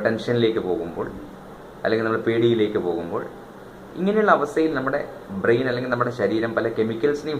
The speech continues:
ഫോം ചെയ്യുന്നു. അപ്പോൾ വൈദ്യുതി എന്താണെന്ന് ചോദിച്ചാൽ വൈദ്യുതിയും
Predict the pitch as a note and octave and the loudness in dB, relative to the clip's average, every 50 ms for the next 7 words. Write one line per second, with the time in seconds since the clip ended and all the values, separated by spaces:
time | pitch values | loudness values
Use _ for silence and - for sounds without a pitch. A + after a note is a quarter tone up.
0 | - G2+ F#2+ F#2+ F#2+ F#2 F#2+ E2+ D2 D2 C#2+ C#2 - - - - - - - - | 0 0 2 2 2 0 -2 -4 -4 -6 -8 -12 -14 -16 -16 -16 -18 -18 -18 -18
1 | - - - - - - - - - - - - - - - - - - - - | -18 -18 -18 -18 -18 -18 -18 -18 -18 -18 -18 -18 -18 -18 -18 -18 -18 -18 -20 -18
2 | - - - D3+ D3 D3 D3 - F4 - G#3 G#3+ G3+ A3+ G3+ F3+ E3 D#3 D3 C#3 | -8 -2 4 6 6 6 6 4 0 -2 -2 -2 0 0 0 2 2 2 2 2
3 | C3 A#2 G#2+ F#2+ - - - - D#2+ D2 - - - - - - - - F#2+ G2+ | 0 0 -2 -2 -2 -4 -6 -6 -6 -8 -8 -8 -14 -16 -16 -18 -16 -8 -2 -2
4 | G#2+ A2 A#2+ C3 B2+ C3+ C#3 D3 | -2 0 0 -2 0 0 -2 -2